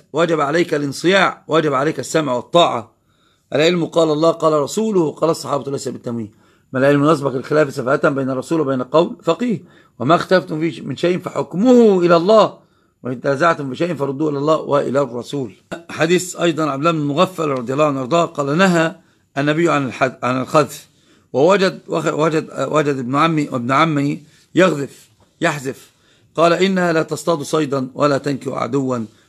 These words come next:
ولكنها تفقع العين وتكسر السن." فقال رجل عبد الله بن مغفل: "وما بأس هذا؟" قال: "أحدثك عن رسول الله وت-، وتكلمني أنت عما بأس؟" ووجده يحذف فقال له: "ما كلمتك ما حييت"،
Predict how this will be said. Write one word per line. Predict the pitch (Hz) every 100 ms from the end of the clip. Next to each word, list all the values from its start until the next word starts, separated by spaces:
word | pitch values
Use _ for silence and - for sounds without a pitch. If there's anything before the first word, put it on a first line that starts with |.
| _
ولكنها | 127 123 135 139
تفقع | 156 151 - 123
العين | 127 135
وتكسر | 120 - -
السن." | 120 - 127 107 98 - _ _ _
فقال | 120 170
رجل | 165 160 143
عبد | 135
الله | 123 160 151 -
بن | 127 127
مغفل: | 127 143 - 175
"وما | 160 160
بأس | 147 156 -
هذا؟" | 131 131 139 - _ _ _
قال: | 151
"أحدثك | 151 143 151 156
عن | 143
رسول | 131 165
الله | 160
وت-، | 151 -
وتكلمني | 127 127 117 135 160 156 143 160
أنت | 143 135 131 - _ - -
عما | 117 120
بأس؟" | 131 214 - - - -
ووجده | 147 156 139 135
يحذف | 147 123 135 - _ _ _
فقال | - 131 151 147
له: | 151
"ما | 139
كلمتك | 156 139 139 120 139
ما |
حييت"، | 123 110 107